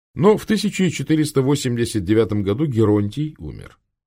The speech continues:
Новым митрополитом стал не Геннадий, а игумен Симонова монастыря Зосима, близкий к Фёдору Курицыну и кружку московских вольнодумцев.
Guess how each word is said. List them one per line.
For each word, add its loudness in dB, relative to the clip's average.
Новым 4
митрополитом 2
стал 0
не 2
Геннадий, 0
а -4
игумен -2
Симонова 0
монастыря 0
Зосима, -6
близкий 2
к -14
Фёдору 2
Курицыну 0
и 0
кружку -2
московских -6
вольнодумцев. -8